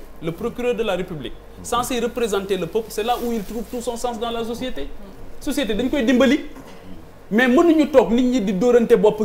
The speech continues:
ñii di wax, am na ci ñoo xamante ni seen mbiri bopp lañ ci bëgg a lijjanti ci biir, ñii bëgg cee régler ay comptes, ñu bàyyi ku nekk di wax ak nu mu la neexee. Alors que moom mi nga xamante ni il est le seul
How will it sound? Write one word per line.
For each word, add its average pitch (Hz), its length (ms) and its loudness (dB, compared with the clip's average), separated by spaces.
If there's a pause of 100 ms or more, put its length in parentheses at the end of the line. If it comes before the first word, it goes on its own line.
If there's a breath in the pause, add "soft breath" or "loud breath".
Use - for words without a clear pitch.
ñii 233 220 0
di 208 240 2
wax, 233 280 4
am 240 140 0
na 240 100 -4
ci 233 100 -4
ñoo 226 140 0
xamante 208 340 -2
ni 208 100 -2
seen 226 220 0
mbiri 220 180 0
bopp 202 200 4
lañ 202 160 0
ci 196 80 -2
bëgg 196 160 0
a - 20 6
lijjanti 185 400 0
ci 220 100 0
biir, 226 280 6 (360 loud breath)
ñii 220 200 4
bëgg 208 240 2
cee 226 140 6
régler 214 380 4
ay 208 160 2
comptes, 247 300 -2
ñu 214 120 2
bàyyi 214 300 8
ku 294 100 -2
nekk 254 240 -2
di 202 120 0
wax 233 300 2 (120)
ak 202 140 -4
nu 220 120 0
mu 226 160 2
la 226 80 2
neexee. 240 360 -2 (320 loud breath)
Alors 262 240 4
que 254 80 -2
moom 254 280 4
mi 262 100 2
nga 254 120 2
xamante 233 380 -2
ni 208 160 -2
il 233 140 2
est 233 120 2
le 202 100 2
seul 208 420 2